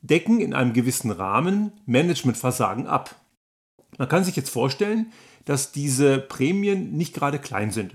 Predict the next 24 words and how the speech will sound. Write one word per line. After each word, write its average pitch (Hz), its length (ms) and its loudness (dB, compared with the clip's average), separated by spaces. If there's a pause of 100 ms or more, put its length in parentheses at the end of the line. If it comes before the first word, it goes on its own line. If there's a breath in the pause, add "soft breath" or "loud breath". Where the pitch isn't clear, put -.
(140)
Sind 131 220 4
sie 113 140 -6
auch 110 160 -12
nicht. 120 180 -10
Die 160 60 -2
sind 180 140 -2
relativ 170 400 -4
teuer, 180 340 -2 (420 loud breath)
aber 139 220 2
auch 113 140 -2
die 185 260 0
werden 147 200 2
von 139 200 0
den 135 120 2
Unternehmen 139 540 0
übernommen 107 500 0
und 131 180 -4
nicht 170 240 2
von 127 220 0
den 120 160 2
jeweiligen 117 500 2
Managerinnen 139 640 -2
und 110 100 -2
Managern, 156 560 -2